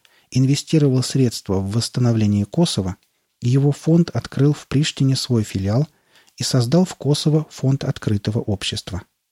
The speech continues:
Эти учреждения стали частью сети некоммерческих фондов, созданных на Балканах, в странах Восточной Европы и бывшего Советского Союза.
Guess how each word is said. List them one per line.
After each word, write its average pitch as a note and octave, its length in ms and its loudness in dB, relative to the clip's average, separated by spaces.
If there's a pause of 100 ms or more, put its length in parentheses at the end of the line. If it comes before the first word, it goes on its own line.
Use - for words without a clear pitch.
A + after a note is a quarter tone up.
(480)
Эти E3 240 2
учреждения D#3+ 720 4
стали C3 280 2
частью C3+ 500 -2
сети C3 420 -2
некоммерческих A2 840 0
фондов, A#2 480 -2
созданных A2 520 -2
на G#2+ 100 -2
Балканах, G#2 600 -2 (280)
в - 80 -14
странах E3 400 2
Восточной G#2 500 -4
Европы G2+ 500 -2
и C#3+ 160 -2
бывшего A#2 460 -2
Советского G#2+ 580 -2
Союза. A#2 540 -2